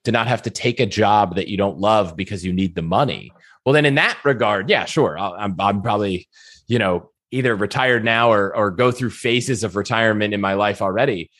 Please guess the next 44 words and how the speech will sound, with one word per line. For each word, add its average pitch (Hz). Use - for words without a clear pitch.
But 120
if 123
it's 127
stopping 139
working 104
and 90
doing 104
nothing, 110
I, 98
I 110
don't 104
think 165
so. -
Do 135
I, 127
do 120
I 135
wanna 143
find 131
a 117
time? 123
We 127
have 113
a 98
fifteen-month-old 101
now. 82
Do 131
I 135
wanna 151
find 131
a 113
time 117
where, 110
uh, 110
I 113
have 120
more 104
time 117
to 107
spend 107
with 107
our 92
daughter 113
and, 95